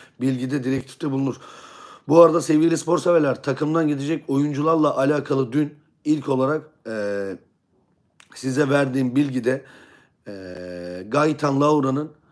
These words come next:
la-, ile yolların ayrılacağını belirtmiştim.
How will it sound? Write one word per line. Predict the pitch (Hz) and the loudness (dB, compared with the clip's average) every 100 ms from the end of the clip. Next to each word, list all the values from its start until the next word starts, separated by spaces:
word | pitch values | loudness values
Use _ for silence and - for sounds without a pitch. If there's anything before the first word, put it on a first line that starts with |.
| _ _ - | _ _ -2
la-, | 127 | 0
ile | 139 135 147 147 | 0 0 0 0
yolların | 135 139 139 151 | 0 2 0 2
ayrılacağını | 135 135 131 127 127 - - - 120 117 95 | 2 2 0 0 0 -2 -12 -10 -6 -6 -6
belirtmiştim. | 110 123 127 156 131 156 | -2 -2 -4 -8 -6 -10